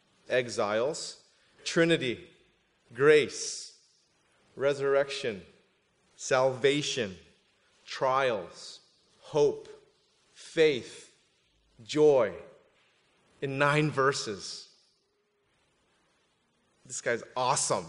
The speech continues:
<laughs> Peter is a good writer. And in our verses today, we're gonna take actually a closer look at this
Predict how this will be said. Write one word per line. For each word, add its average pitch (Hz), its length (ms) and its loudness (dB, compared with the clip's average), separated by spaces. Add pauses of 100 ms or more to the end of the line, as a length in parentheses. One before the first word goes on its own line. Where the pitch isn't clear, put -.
(160)
<laughs> - 180 -20
Peter 185 320 4
is 156 220 4
a 143 80 -2
good 175 480 2
writer. 151 520 4 (1300)
And 160 140 2
in 185 120 4
our 196 120 6
verses 190 440 2
today, 185 280 2
we're 180 140 2
gonna 185 160 4
take 185 200 0
actually 165 460 0
a 139 80 4
closer 196 500 2
look 156 240 2
at 135 160 0
this - 480 0